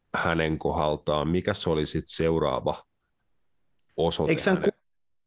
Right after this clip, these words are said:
Speaker 1: hänellä
Speaker 2: Kupsista vai
Speaker 1: silloin?
Speaker 2: Interis? Interishän hän pelasi sen mun mielestä sen yhden tosi hyvän kauden,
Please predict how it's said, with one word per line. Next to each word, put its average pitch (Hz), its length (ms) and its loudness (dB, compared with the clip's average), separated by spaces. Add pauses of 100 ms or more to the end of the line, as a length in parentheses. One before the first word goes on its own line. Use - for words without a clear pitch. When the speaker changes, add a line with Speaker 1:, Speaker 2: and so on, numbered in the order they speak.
(140)
Speaker 1:
hänellä 196 240 2
Speaker 2:
Kupsista 151 380 2
vai 143 120 6
Speaker 1:
silloin? 156 240 4
Speaker 2:
Interis? 117 460 2
Interishän 131 580 2
hän 113 120 4
pelasi 120 280 4
sen 123 100 2
mun 120 160 4
mielestä 117 220 4
sen 123 140 0
yhden 120 180 4
tosi 120 240 2
hyvän 101 260 0
kauden, 95 300 2